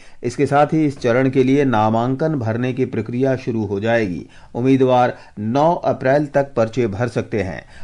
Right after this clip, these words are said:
अगले दिन नामांकन पत्रों की जांच होगी और तेरह अप्रैल तक नाम वापस लिए जा सकते हैं।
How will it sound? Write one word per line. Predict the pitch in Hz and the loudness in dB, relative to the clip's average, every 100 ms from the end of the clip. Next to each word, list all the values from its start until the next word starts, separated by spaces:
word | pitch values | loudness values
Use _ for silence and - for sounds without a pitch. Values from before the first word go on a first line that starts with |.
| - - | -4 2
अगले | 147 196 | 4 6
दिन | 185 190 185 - | 6 2 0 -2
नामांकन | 113 117 127 139 139 160 143 | 2 2 2 0 0 -4 -2
पत्रों | 127 135 135 | -2 -2 -2
की | 131 | -2
जांच | 98 101 135 156 | -2 0 0 -2
होगी | 160 170 185 - - | -2 -2 -4 -8 -6
और | 113 123 - | 0 0 0
तेरह | 151 160 170 - 135 | 0 2 2 2 0
अप्रैल | 131 131 151 | 2 2 2
तक | 139 139 135 | 0 -2 -2
नाम | 101 117 143 139 | -2 0 0 -2
वापस | 113 110 113 117 123 | 0 0 0 -4 -4
लिए | 117 107 | -2 0
जा | 98 | -2
सकते | 98 90 92 | -4 -6 -6
हैं। | 85 76 | -6 -10